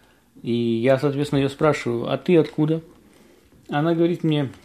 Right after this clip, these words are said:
"Я из Хиросимы". Ну, так она улыбнулась нам очень приветливо, и, ну, и все, они, в общем-то, ушли. Мы друг другу поулыбались.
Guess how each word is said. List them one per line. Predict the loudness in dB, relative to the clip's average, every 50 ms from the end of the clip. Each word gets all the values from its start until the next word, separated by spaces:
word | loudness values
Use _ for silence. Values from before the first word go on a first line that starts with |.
| _ _ -10 -6
"Я | -2 2 4 6 6 4 4 0
из | -2 -2 -2 -2 -2 -4 -8 -14 -20 -10
Хиросимы". | -4 0 0 0 0 0 0 0 0 0 0 -4 -8 _ _ _ _ _ _ _ _ -20 -20 -18 _
Ну, | -6 -2 2
так | 2 2 2
она | 2 0 2
улыбнулась | 2 2 2 2 2 2 2 0 -2
нам | -2 -2 -2 -4 -6 -8
очень | -6 -4 -2 -2 -2 -2 -4 -6 -6
приветливо, | -6 -6 -4 -2 -2 -2 -2 -2 -4 -4 -4 -4 -4
и, | -2
ну, | -2 -2 0 0
и | 0 0 -2
все, | -4 -6 -6 -4 -2
они, | -2 -2 -4
в |
общем-то, | -4 -6 -6 -6 -4 -2 -2
ушли. | -4 -4 -4 -4 -2
Мы | -2 -2
друг | -2 -4 -4 -4
другу | -4 -2 -2 -2 -2
поулыбались. | -2 -2 -2 -2 -2 -2 0 0 2 2 0 -2 -6 -10